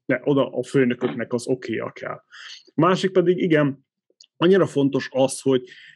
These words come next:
hetente mondjuk éppen annyi változást vinni be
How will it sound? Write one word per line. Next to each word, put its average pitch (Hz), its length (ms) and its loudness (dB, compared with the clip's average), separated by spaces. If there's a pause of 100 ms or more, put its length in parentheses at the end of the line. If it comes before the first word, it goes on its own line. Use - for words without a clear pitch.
hetente 135 560 -2
mondjuk 120 420 0 (720)
éppen 180 480 2
annyi 147 500 2
változást 135 680 -2
vinni 135 240 4
be 127 240 2